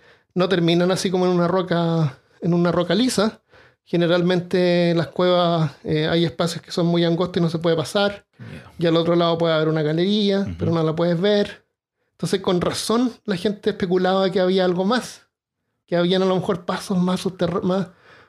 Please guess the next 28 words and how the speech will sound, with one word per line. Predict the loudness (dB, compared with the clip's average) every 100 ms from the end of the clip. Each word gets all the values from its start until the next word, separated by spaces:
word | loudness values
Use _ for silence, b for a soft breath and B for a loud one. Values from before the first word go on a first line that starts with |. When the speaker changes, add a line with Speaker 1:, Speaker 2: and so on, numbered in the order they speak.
| _
Speaker 1:
más | -2 -2
subterráneos | -2 -2 0 2 2 2 2
y, | 2 2 2 0
y |
dentro | 0 0 0 2
de |
la | 2 0
tierra | 0 2
a |
lo | 0
mejor | 0 -2 0
vivían | 0 2 0
dioses | 0 0 0 -2 0 0 -2 B B B B -4
o | 0
habían | 0 0
otras | 0 -2
civilizaciones | -2 0 0 -4 -6 -4 0 2 2 2 2 2
o | 2
Speaker 2:
Ujú. | 2
Speaker 1:
animales, | 0 0 0 0 -2 -2
qué | -6
sé | -4 0
yo. | 0 -2 -6 _ _ _ _ _ _
Speaker 2:
Sí, | -2 0
hay | 0
demas-, | 0 0 0 0
hay | 0
Speaker 1:
Monstruos. | 2 0 -2 -2 -2 -2